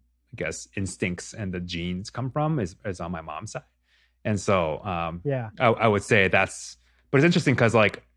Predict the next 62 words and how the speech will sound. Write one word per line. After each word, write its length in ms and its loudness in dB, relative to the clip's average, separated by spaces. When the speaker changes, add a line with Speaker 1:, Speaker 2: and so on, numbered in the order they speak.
Speaker 1:
if 200 -2
my, 220 2
my 100 0
parent, 320 -4
like, 140 -2
if 80 -18
my 60 0
mom, 360 0
my 100 0
mom 240 2
was 140 0
born, 460 0
you 120 -2
know, 300 -6
when 160 -2
I 100 2
was 180 0
born, 240 0
I 60 4
think 180 -4
it, 240 -2
she 140 -2
would 100 2
have 100 0
a 60 -8
totally 240 -2
different 220 -6
business. 320 -4
But 240 -4
because 500 -4
she 180 -2
was 100 0
born 240 2
in 100 2
that, 280 -2
you 80 -4
know, 140 -2
kind 180 0
of 60 0
more 260 2
of 60 0
an 80 -2
older 380 -4
generation, 600 -6
like, 300 -12
I 60 -20
feel 160 -6
like 200 -6
that, 220 -4
um, 340 -8
like, 220 2
her 240 4
setting 280 0
up 100 -4
a 40 -4
restaurant 360 -2
was 120 -4
a 40 -6
very 300 -4
entrepreneurial 500 -12
thing. 320 -8
But, 200 -6